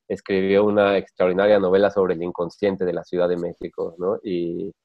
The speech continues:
y bueno, y vale mucho la pena, ¿no? Y en tercer lugar, pues otro trabajo con el que me involucré mucho y que le tengo mucho cariño, que, que bueno, y que además estoy hablando de los libros que están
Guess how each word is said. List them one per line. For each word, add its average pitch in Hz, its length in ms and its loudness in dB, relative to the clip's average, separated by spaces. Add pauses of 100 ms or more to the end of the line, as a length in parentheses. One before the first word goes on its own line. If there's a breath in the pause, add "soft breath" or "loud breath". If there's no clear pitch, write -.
(580)
y - 80 -10
bueno, 85 240 -6
y 82 60 -14
vale 87 220 0
mucho 90 260 -8
la 80 100 -2
pena, 82 320 -4 (180)
¿no? 127 100 -14 (600)
Y 98 400 0
en 95 240 2
tercer - 240 2
lugar, 120 260 6
pues 113 200 0
otro 104 260 -2
trabajo 101 400 2
con 95 140 -2
el 95 80 -2
que 95 140 -8
me 92 80 0
involucré 92 420 -2
mucho 95 280 -2
y 90 120 -4
que 85 340 -6
le 85 100 -4
tengo 92 180 -4
mucho 90 200 -6
cariño, 95 420 -2
que, - 360 -4 (880)
que 98 80 0
bueno, 90 200 2
y 85 40 -4
que 90 100 -8
además 92 220 2
estoy 101 140 2
hablando 98 260 2
de 90 40 2
los 90 120 -6
libros 95 260 0
que - 80 -10
están 92 240 0